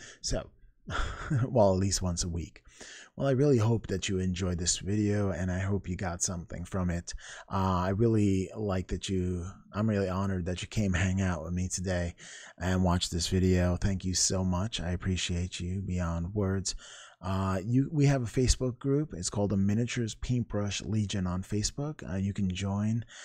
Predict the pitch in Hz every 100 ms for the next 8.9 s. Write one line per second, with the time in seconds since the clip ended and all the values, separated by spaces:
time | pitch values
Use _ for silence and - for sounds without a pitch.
0 | - - 98 123 107 - 123 - 104 98
1 | 110 - 120 - 131 127 127 147 139 165
2 | 131 87 - 87 87 90 113 107 80 80
3 | 87 95 92 92 90 87 - 98 95 147
4 | - - - - - - - 101 101 98
5 | 95 92 92 101 - 110 110 104 101 110
6 | - 110 110 110 110 - 117 123 - 90
7 | - 190 95 101 - 98 92 95 98 98
8 | 104 - 101 110 - 117 120 117